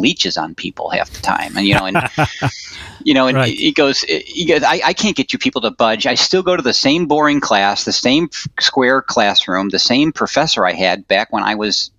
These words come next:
Speaker 1: you know, trying to become a doctor." And, and he goes, "And by the way, I'm not knocking that individual or the, or the intent. What I'm knocking is real, I mean, we, we can't move, we haven't moved beyond that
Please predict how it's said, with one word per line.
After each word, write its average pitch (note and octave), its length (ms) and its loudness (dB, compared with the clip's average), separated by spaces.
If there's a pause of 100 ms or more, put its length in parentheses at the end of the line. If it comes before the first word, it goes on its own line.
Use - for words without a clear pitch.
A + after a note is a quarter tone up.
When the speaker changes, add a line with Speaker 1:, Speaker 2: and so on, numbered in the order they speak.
(120)
Speaker 1:
you G#2+ 100 -4
know, G#2 40 2
trying A#2+ 300 0
to A2+ 60 -2
become D#3+ 380 0
a - 60 -2
doctor." D#2+ 460 -2
And, G#2+ 180 -2 (640)
and B2+ 120 2
he C3 40 2
goes, C3 160 2
"And E3+ 380 0
by F3+ 80 2
the F#3+ 80 -2
way, D#3+ 80 2
I'm C3 60 0
not E3 160 0
knocking A#2 420 -2
that F#2+ 160 2
individual G2 640 0
or E2+ 120 0
the, E2+ 220 -6
or F2+ 140 0
the F2 160 -2
intent. - 420 0
What G#2 80 2
I'm G#2 120 0
knocking D3 320 0
is F2+ 200 -4
real, B2 300 0
I A#2 80 -2
mean, B2+ 120 4
we, A#2 200 0
we C3 80 -2
can't E3+ 240 2
move, F3 160 0 (120)
we - 100 -4
haven't F#3 180 0
moved D3+ 180 2
beyond D#3 400 0
that A#3 200 2